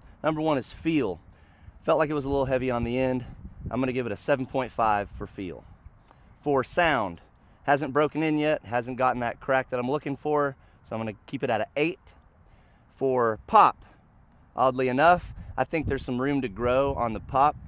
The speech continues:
Maybe when you get it to about two hundred swings, it's gonna really start opening up, but for right now, it's at a hundred ten swings. Definitely some room to grow, so I'm gonna give it an eight. And then on durability, a little bit of webbing, but other than that,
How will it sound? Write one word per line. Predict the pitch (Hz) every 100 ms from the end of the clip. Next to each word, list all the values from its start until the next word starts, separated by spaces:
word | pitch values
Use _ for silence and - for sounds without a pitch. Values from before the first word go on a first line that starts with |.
| - - - - -
Maybe | 127 135 135 131 120
when | 117
you | 127 117
get | 131
it | 123
to |
about | 131 117 113
two | 113 165
hundred | 160 165 156
swings, | - 165 170 170 156 -
it's | 113
gonna | 143 139
really | 139 139
start | - 139
opening | 135 131 135 135
up, | 139 -
but | 117 101
for | 117
right | 127 135
now, | 139 156 143
it's | -
at | 120
a |
hundred | 135 143 131
ten | 147 139
swings. | 143 147 143 135 - - - - -
Definitely | 139 143 139
some | 135 135
room | 135
to | 127
grow, | 120 131 127 120 - -
so | -
I'm | 120
gonna | 123
give | 120
it | 107
an | -
eight. | 120 104 - - - - - - -
And | - 135
then | 135 135
on | - 131 127
durability, | 151 165 143 143 107 92 98 -
a |
little | 190
bit | 196 185
of |
webbing, | 180 190 190 190 190 - - - -
but | 127 127 123
other | 151 160 143
than | 151
that, | 147 165 170